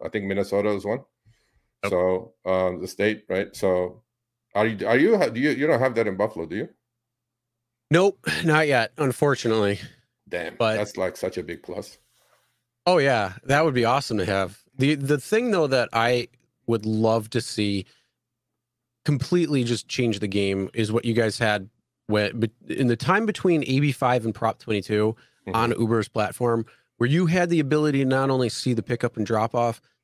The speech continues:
Speaker 2: but you could set your rate. You could
Speaker 1: Yeah.
Speaker 2: do the multiplier rate, and to me,
Speaker 1: Yeah.
Speaker 2: I think that would be just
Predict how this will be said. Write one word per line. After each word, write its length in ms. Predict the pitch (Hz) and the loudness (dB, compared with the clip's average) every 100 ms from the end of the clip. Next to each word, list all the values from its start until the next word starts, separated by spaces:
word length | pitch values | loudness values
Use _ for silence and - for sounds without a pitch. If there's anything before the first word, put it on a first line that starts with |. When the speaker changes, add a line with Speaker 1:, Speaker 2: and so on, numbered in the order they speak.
| _ | _
Speaker 2:
but 80 | 135 | 0
you 120 | 220 | 0
could 160 | 226 147 | 0 -4
set 300 | - 180 - _ | -2 -4 -4 _
your 420 | 135 156 147 120 _ _ _ | -2 2 2 -2 _ _ _
rate. 220 | 131 117 - _ _ _ _ _ | -2 -2 -6 _ _ _ _ _
You 80 | 165 | -4
could 100 | 170 | 0
Speaker 1:
Yeah. 80 | 180 | 2
Speaker 2:
do 120 | 175 | 4
the 80 | 160 | 4
multiplier 600 | 139 143 127 117 107 98 | 4 2 0 0 0 0
rate, 240 | 101 95 - | 0 -2 -2
and 260 | 117 113 | -2 -2
to 120 | - 147 | -2 2
me, 140 | 175 | 2
Speaker 1:
Yeah. 80 | 139 | 2
Speaker 2:
I 40 | |
think 180 | 135 135 | 0 0
that 180 | 113 98 | 0 -2
would 120 | 98 | -2
be 260 | 107 107 98 | 0 -2 -2
just 260 | 110 - | -4 -6